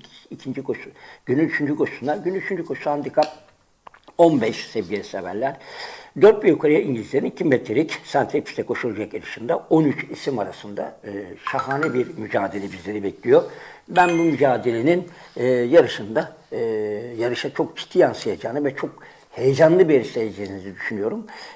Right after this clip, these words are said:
E, sıralımın başında beş numara Cihates. Tabii ki bugün favori olmayı hak ediyor. Önceliğim bu isimden yana. Daha sonra bir numaralı Desert Queen bana göre, e, beş numaralı Cihates'in en ciddi rakibi olarak,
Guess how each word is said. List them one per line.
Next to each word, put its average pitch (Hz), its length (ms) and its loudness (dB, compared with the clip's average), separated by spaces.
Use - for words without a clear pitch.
E, 117 420 0
sıralımın 147 580 4
başında 165 340 -4
beş - 200 -4
numara 170 140 -2
Cihates. 143 440 -2
Tabii 110 240 -8
ki - 200 -8
bugün 135 180 -4
favori 120 340 -4
olmayı - 280 -12
hak - 160 -14
ediyor. 143 360 -6
Önceliğim 143 540 2
bu 160 100 6
isimden 104 380 0
yana. 92 360 -6
Daha 190 160 10
sonra 226 240 6
bir 220 100 2
numaralı 196 540 6
Desert 185 640 4
Queen 170 400 6
bana 135 180 0
göre, 127 340 0
e, 127 180 4
beş - 200 4
numaralı 131 380 0
Cihates'in 226 640 0
en 240 260 6
ciddi 165 340 -4
rakibi 131 300 2
olarak, 120 500 2